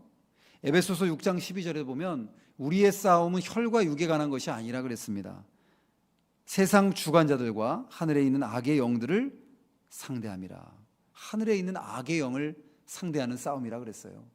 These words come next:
우리가 싸우는 싸움은, 영적인 싸움은 마귀와의 싸움이에요. 그런데 마귀가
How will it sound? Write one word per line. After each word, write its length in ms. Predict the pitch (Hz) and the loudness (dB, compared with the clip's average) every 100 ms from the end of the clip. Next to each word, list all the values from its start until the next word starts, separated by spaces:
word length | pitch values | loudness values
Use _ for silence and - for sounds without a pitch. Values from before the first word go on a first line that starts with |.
| _ _ _ _ | _ _ _ _
우리가 440 | 135 190 208 202 | -2 4 6 4
싸우는 520 | 196 - 196 175 170 160 | 0 0 0 2 0 -4
싸움은, 540 | 175 139 127 160 196 | -4 -4 -4 -6 -6
영적인 440 | 127 117 127 117 | -6 -6 -8 -8
싸움은 600 | 107 113 110 151 220 147 113 _ _ _ | -8 -6 -6 -8 -8 -10 -14 _ _ _
마귀와의 800 | 120 131 156 220 254 240 220 190 | -6 2 4 4 4 4 2 0
싸움이에요. 640 | - 143 123 117 113 - _ _ _ _ _ _ _ - - | -2 -2 -4 -8 -12 -18 _ _ _ _ _ _ _ -20 -2
그런데 260 | 180 208 | 2 6
마귀가 960 | 262 175 185 220 185 185 185 127 104 | 10 10 10 6 8 8 6 2 -2